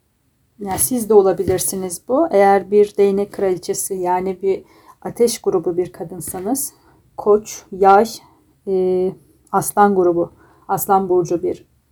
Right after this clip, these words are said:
kadınsanız, gerçi bunların illa olması gerek yok da yani ben örnek vermek için söylüyorum. Yükseleniniz de olabilir. Siz de olabilirsiniz.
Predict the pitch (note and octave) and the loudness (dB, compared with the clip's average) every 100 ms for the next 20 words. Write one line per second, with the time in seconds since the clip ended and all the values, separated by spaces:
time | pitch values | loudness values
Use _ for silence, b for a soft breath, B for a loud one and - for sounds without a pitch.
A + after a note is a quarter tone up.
0 | _ _ _ _ - G3+ G3 F3+ - F3+ | _ _ _ _ -6 -4 -2 -4 -6 -6
1 | G3+ - B3 A#3 A3+ A#3+ C4 A#3+ A3+ G#3 | -6 -4 -4 -4 -4 -2 -2 -2 0 0
2 | G#3 G#3+ - - G#3 A3 D#4+ - F3+ F#3 | 0 -6 -10 -6 -4 -4 -8 -8 -4 -2
3 | F#3 G3 B B B B B B - A3 | -2 -4 B B B B B B 2 2
4 | G#3 - - _ - G#3 G3+ G3+ F#3+ G3 | 2 -6 -16 _ -2 -2 -2 -2 -2 -2
5 | - G3 F#3+ F#3+ F3 E3+ F3+ B3+ - _ | -8 -12 -6 -2 2 2 2 -2 -8 _
6 | _ _ _ A3+ G#3 A3+ G3+ G3+ F3 F3 | _ _ _ -10 -6 0 2 2 0 2
7 | E3+ E3+ E3+ B3+ - - B B B B | 2 0 -6 -10 -14 -20 B B B B
8 | B B - - - - C#4 A#3+ A3+ G#3 | B B -20 -20 -18 -12 -8 0 6 6
9 | F#3 F3+ F3 F3 - G#3+ D#4+ - | 4 0 -4 -4 -8 -10 -10 -12